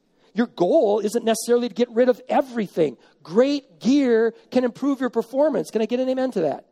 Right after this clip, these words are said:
As a track ru-, runner, if you've got better shoes, it helps. If you're on a better track, it helps. Emmanuel Children's Home, if they don't have a kitchen,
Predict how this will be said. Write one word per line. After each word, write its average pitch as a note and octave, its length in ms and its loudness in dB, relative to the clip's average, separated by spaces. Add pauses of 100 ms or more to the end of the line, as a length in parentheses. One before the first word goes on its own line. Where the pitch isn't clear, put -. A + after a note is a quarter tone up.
(440)
As A3 120 4
a C#4 60 -2
track C#4+ 400 -2
ru-, A3 140 4 (160)
runner, F3+ 340 0 (180)
if F#3 160 -2
you've A#3+ 180 -6
got B3 360 2
better A#3+ 240 0
shoes, C4 400 -2
it D#3+ 120 -6
helps. F#3+ 380 -4
If E3+ 100 -6
you're A3 100 2
on A3 80 2
a - 20 0
better G#3+ 300 0
track, - 400 -2
it D3+ 80 -6
helps. A#3 420 -6 (540)
Emmanuel C4 400 2
Children's C#4+ 400 -2
Home, F#3 200 0
if A#3 60 -2
they A#3 120 0
don't D4 160 2
have B3 80 0
a - 40 -4
kitchen, F#3+ 680 -6